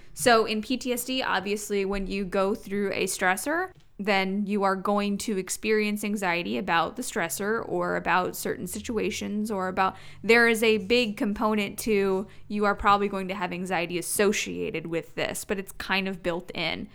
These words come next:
And likewise, when we talk about O C D, obsessive compulsive disorder, obsessions are basically anxieties. And when we have an obsession or an anxiety, we have to do a certain thing, so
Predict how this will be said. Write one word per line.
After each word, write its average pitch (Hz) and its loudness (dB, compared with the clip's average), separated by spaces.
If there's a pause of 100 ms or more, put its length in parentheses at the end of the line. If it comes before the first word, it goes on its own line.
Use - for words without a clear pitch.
(640)
And 208 4
likewise, 208 4
when 220 6
we 302 4
talk 370 8
about 349 8
O 285 4
C 277 -2
D, 180 0
obsessive 262 0
compulsive 240 -2
disorder, 180 -2 (500)
obsessions 185 2 (280)
are 233 10
basically 302 6
anxieties. 220 0 (180)
And 202 2
when 226 2
we 269 4
have 240 6
an 247 6
obsession 269 4 (180)
or - -2
an 175 -2
anxiety, 185 2 (200)
we 247 4
have 269 8
to 247 2
do 269 4
a 311 6
certain 302 2
thing, 262 0 (160)
so 196 2